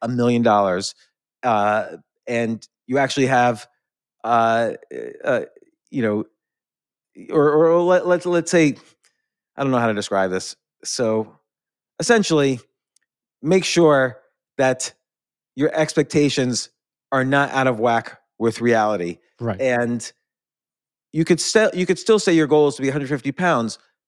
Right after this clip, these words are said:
Speaker 1: but today my goal might be, this is where the process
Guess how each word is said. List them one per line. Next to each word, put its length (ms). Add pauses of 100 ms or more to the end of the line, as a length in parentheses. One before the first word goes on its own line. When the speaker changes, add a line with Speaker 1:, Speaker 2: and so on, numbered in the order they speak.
Speaker 1:
but 140
today 580 (120)
my 180
goal 260
might 260
be, 400 (480)
this 160
is 100
where 120
the 80
process 800